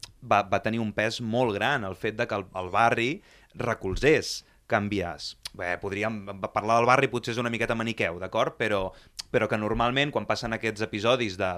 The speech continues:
de desallotjaments, de centres socials autogestionats, normalment l'opinió pública i publicada sempre és molt en contra,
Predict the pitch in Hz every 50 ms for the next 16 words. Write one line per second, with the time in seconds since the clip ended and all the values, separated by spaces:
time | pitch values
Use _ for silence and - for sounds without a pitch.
0 | 87 92 92 90 92 90 95 95 92 87 92 87 95 104 117 123 120 107 98 92
1 | - - 98 95 - - 101 95 95 95 95 - - 95 - 104 98 107 104 101
2 | 104 101 104 - - 110 107 117 131 135 143 160 - - - - - - - -
3 | - - - 113 113 123 135 139 135 - 127 120 123 131 127 - 151 156 156 151
4 | 147 147 139 135 151 160 170 170 143 - - 117 104 104 110 - 127 135 135 147
5 | 143 - 123 117 123 - 120 120 127 135 135 139 160 190 - - - - _ _
6 | _ _ _ _ _ _ - 107 107 104 104 104 110 113 120 123 123 123 117 -
7 | 120 135 170 180 143 123 98 90 80 -